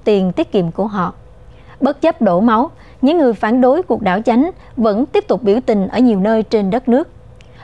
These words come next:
Cũng trong ngày Chủ nhật ngày hôm qua thì có rất nhiều sinh viên đại học cùng với các giáo sư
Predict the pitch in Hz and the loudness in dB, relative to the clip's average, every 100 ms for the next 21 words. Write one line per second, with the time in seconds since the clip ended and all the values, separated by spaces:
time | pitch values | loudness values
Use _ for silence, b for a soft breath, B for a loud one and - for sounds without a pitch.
0 | B 247 240 370 320 285 233 240 302 240 | B -2 -2 -2 0 2 2 2 0 0
1 | 214 202 254 254 247 240 196 233 247 359 | 0 -2 0 0 -2 0 0 0 0 0
2 | 302 233 185 240 220 226 196 175 208 180 | 0 0 0 -2 0 0 0 -2 -4 -4
3 | B B B 254 220 196 233 302 247 220 | B B B -2 -2 -2 -2 -2 0 0
4 | 302 277 240 | 0 0 0